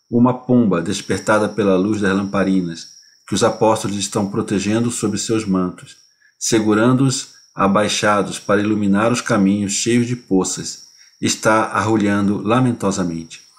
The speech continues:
Jesus já está perto da carroça, sobre a qual um cobertor foi estendido para servir de teto.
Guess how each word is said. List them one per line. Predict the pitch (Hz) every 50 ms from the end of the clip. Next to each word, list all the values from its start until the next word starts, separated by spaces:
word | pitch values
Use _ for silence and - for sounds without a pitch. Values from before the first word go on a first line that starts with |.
| - _ _ - - - - - -
Jesus | - 101 117 113 104 95 117 123 123 117
já | 120
está | 110 - - - 104
perto | 98 - - 110 107 - 104
da | 104 98 98
carroça, | 98 98 85 95 107 117 120 - - 131 123 123 - - _ _ _
sobre | - - 127 117 123 123
a | 117
qual | 117 - - 104 101 104 101 87 107
um | 113 117
cobertor | 117 - 113 95 95 95 90 - - - 117 120
foi | 117 - - 107 104
estendido | 98 - - 104 90 98 107 110 113 117
para | 113 - 101 101
servir | 101 - - 117 104 90 92 95 92 90
de | 117 117
teto. | - - 85 82 82 - - -